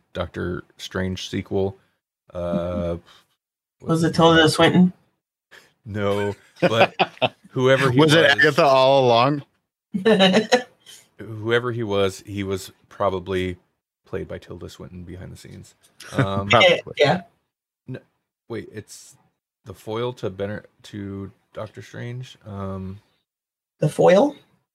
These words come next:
Speaker 1: Mor-, Mordo was the character.
Speaker 3: Oh, yeah, Mordo.
Speaker 2: Oh.
Speaker 3: Same,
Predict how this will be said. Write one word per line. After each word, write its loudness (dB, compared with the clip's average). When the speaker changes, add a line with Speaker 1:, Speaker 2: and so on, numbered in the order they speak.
Speaker 1:
Mor-, -8
Mordo 0
was -6
the -6
character. 2
Speaker 3:
Oh, 6
yeah, 4
Mordo. 4
Speaker 2:
Oh. 6
Speaker 3:
Same, 4